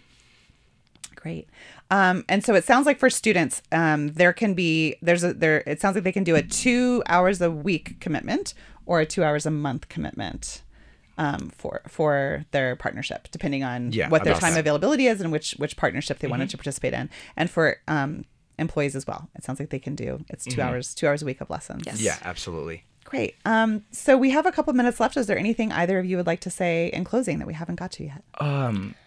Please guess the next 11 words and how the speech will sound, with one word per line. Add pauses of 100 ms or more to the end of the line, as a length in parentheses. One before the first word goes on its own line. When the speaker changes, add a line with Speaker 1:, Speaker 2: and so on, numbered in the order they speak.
(200)
Speaker 3:
Um,
Speaker 2:
yeah,
one
thing,
actually,
go
ahead.
Speaker 3:
Oh,
sorry. (180)
Uh,
so,